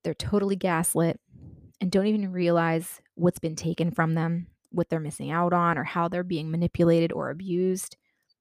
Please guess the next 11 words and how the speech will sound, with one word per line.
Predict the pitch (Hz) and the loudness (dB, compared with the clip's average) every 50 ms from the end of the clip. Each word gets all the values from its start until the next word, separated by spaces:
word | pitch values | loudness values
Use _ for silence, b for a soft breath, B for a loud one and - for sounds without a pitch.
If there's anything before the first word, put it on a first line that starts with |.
| _ _ - | _ _ 0
That's | 208 254 - - | 0 0 0 0
where | - 165 | 0 0
I'm | 165 165 156 120 | 0 0 0 -2
at. | 67 - - - _ _ _ _ _ _ _ _ - | -6 -8 -10 -12 _ _ _ _ _ _ _ _ 0
America | 185 185 196 226 262 220 165 156 - 147 143 - | 2 4 4 4 2 2 0 -2 -2 -4 -2 0
is | 170 165 156 | -2 -2 -2
the | - 175 | -2 -2
gaslighting, | - - 165 156 165 170 - - 160 175 180 175 170 175 175 180 - - - | 2 2 4 4 4 4 2 2 2 0 0 0 -4 -6 -10 -10 -12 -12 -8
emotionally | 202 190 185 175 175 170 - - 180 175 170 175 175 - | -6 -4 -2 0 0 0 0 0 0 0 0 0 0 0
abusive | - 170 - 190 170 170 - - 160 175 190 - _ - | -2 -4 -4 -4 -4 -2 -2 -2 -4 -4 -6 -10 _ -6
relationship. | - 185 170 170 160 170 - - 147 165 - - - - - | -2 0 2 2 2 0 0 -2 -4 -4 -4 -6 -8 -8 -10